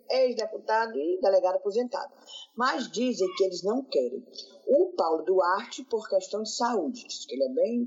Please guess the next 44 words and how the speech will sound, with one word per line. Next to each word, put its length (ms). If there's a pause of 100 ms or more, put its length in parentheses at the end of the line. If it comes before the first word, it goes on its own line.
tá 140
bem 200
doente. 920
E 160
também, 600
que 120
eles, 300
eles 340
veem 200
que 100
eles 100
não 80
são 240
bobos, 840
eles 140
estão 320
vendo 260
que 120
tem 140
uma 140
grande 420
rejeição 500
ao 220
nome 220
deles. 840
Na 140
época 220
da 160
gestão 400
do 80
Paulo 240
Duarte, 400
por 120
exemplo, 420 (260)
os 120
servidores 600
passavam 600
até 420
oito 480
meses 440
sem 200
receber 420
salário, 520
cara. 400